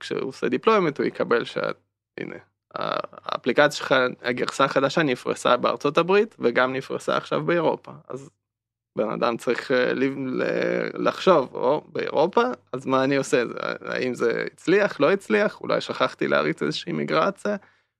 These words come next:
או שכחתי להוסיף קונפיגרציה?" והיו לנו, והיו לנו מקרים שדיפלוימנט לאירופה פתאום נכשל, כי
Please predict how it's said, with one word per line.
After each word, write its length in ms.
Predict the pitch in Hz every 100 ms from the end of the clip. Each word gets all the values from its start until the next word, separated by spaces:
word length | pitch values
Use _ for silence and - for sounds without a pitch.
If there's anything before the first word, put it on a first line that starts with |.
| _
או 100 | -
שכחתי 500 | - - 131 139 -
להוסיף 340 | 170 - - 180
קונפיגרציה?" 640 | 185 175 165 151 147 147
והיו 160 | 123 127
לנו, 340 | 160 180 135
והיו 220 | 123 127 160
לנו 180 | 160
מקרים 340 | 131 - - -
שדיפלוימנט 720 | - - - 135 131 127 - _ _ _ _ _
לאירופה 440 | 123 123 139 165 147
פתאום 380 | 151 131 143 147
נכשל, 440 | 160 - 208 196 175
כי 380 | - 156 151 147